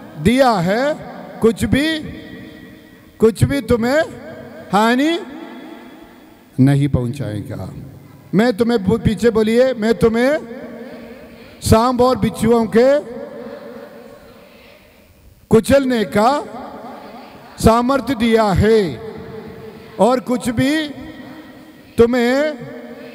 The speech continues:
हानि, हानि नहीं पहुंचाएगा।" हालेलुया, हालेलुया। एक बार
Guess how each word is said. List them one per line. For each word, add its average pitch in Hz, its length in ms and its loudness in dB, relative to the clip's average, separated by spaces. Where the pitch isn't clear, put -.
हानि, 233 300 4
हानि 247 400 2
नहीं 262 300 2
पहुंचाएगा।" 190 960 0
हालेलुया, 339 1040 6
हालेलुया। 320 1040 4
एक 151 240 0
बार 156 380 0